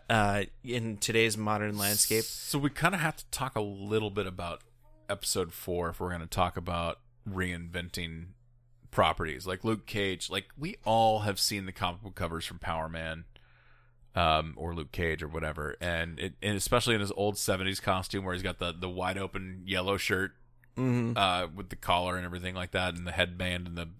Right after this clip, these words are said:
Speaker 2: and the gauntlets.
Speaker 1: Yeah, we don't have to go too deep into that, but
Speaker 2: But
Speaker 1: let's just say they made that <laughs> work on T V.
Speaker 2: Episode four does a really, really good job, um, at explaining the origin.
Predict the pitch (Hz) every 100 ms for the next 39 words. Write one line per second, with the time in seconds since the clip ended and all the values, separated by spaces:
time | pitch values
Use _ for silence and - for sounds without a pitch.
0 | - 87 87 101 95 78 80 - - -
1 | - - 131 127 151 190 202 180 135 -
2 | - - 117 107 107 110 101 95 95 110
3 | 107 123 127 - 139 - 120 104 104 107
4 | 107 107 107 113 113 120 117 107 98 -
5 | 101 98 101 113 156 - 156 139 - 123
6 | 117 113 104 95 90 92 95 101 104 87
7 | - 85 90 90 82 85 82 87 85 80
8 | 76 76 82 - 92 85 85 - 98 92
9 | - - _ - _ - - - 120 165
10 | 185 123 101 120 113 98